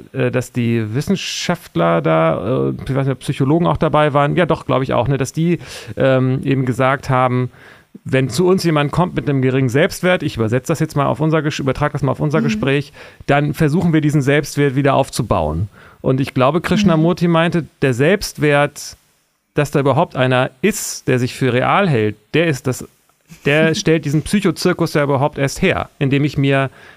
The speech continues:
Speaker 1: dem-,
Speaker 2: Mhm.
Speaker 1: indem ich nicht sage, ich habe eine Psyche und die schlägt Blasen und hat das auf, in Aufruhr oder
Speaker 2: Mhm.
Speaker 1: auch nicht. Oder ob ich
Speaker 2: Mhm.
Speaker 1: sage, ich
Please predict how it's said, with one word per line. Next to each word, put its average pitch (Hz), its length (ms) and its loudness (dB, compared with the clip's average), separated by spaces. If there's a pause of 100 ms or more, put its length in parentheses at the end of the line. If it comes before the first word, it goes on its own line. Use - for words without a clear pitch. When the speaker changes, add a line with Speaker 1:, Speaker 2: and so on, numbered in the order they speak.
Speaker 1:
dem-, 139 120 4
Speaker 2:
Mhm. 139 60 2
Speaker 1:
indem 147 220 2
ich 156 140 0
nicht 156 180 2
sage, 147 340 2
ich 127 160 -4
habe 160 280 2
eine 170 240 2
Psyche 208 520 0
und 139 220 0
die 151 220 0 (100)
schlägt - 460 -4
Blasen 147 400 2
und 135 160 0
hat - 340 -4
das - 320 -10
auf, 143 200 -2
in 139 120 -2
Aufruhr 151 340 0
oder 127 180 4
Speaker 2:
Mhm. 120 40 2
Speaker 1:
auch 117 120 0
nicht. 208 340 0 (640)
Oder 160 220 4
ob - 100 0
ich 160 140 -2
Speaker 2:
Mhm. - 20 -6
Speaker 1:
sage, 156 440 2
ich - 260 -2